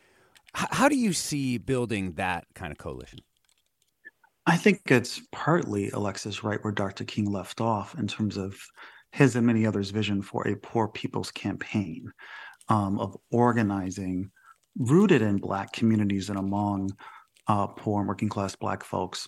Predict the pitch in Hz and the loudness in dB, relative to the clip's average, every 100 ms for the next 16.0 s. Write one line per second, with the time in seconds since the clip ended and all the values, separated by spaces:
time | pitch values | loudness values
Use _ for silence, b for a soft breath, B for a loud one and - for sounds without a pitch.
0 | - 113 110 104 - 104 98 95 110 123 | -4 0 0 0 -4 -6 -4 2 4 6
1 | 113 - 78 104 - B B B - 104 | 4 2 -8 -10 -12 B B B -4 -2
2 | 101 98 - - - 104 104 107 92 95 | 0 -2 -8 -14 -6 -4 -2 -2 0 -2
3 | - 110 101 95 - - 151 147 - - | -4 -4 -2 -2 -6 0 2 2 0 -4
4 | - 123 - - 151 - 175 - 123 107 | -4 -4 -4 -6 -6 -2 -2 0 0 0
5 | - 196 98 - 87 92 - - _ - | 0 2 0 0 -6 -8 -14 -20 _ 0
6 | 117 110 127 120 120 135 127 131 123 110 | 4 4 4 4 8 8 8 6 4 4
7 | 120 120 123 113 120 113 113 113 113 104 | 4 4 2 4 4 2 2 2 0 0
8 | 107 104 92 95 - - 143 - - 120 | -2 -4 -4 -6 -8 -4 -4 -4 -8 -8
9 | - B B B - 113 - 120 113 117 | -10 B B B 4 4 4 2 4 4
10 | 127 127 120 156 160 127 - - 123 127 | 2 2 4 4 4 0 -2 -4 2 4
11 | 139 98 95 107 B B B B 120 110 | 2 0 -4 -6 B B B B 0 4
12 | 131 127 - 110 110 110 117 113 110 - | 4 4 2 -4 2 6 6 6 2 0
13 | 110 123 131 120 107 - 110 110 107 110 | 2 4 4 2 -4 0 0 2 0 0
14 | 120 131 - - 120 113 104 117 117 101 | 4 4 2 -2 -2 -2 -2 -4 -4 -6
15 | - - 143 123 107 101 98 98 95 | -4 0 0 0 -6 -4 -4 -4 -6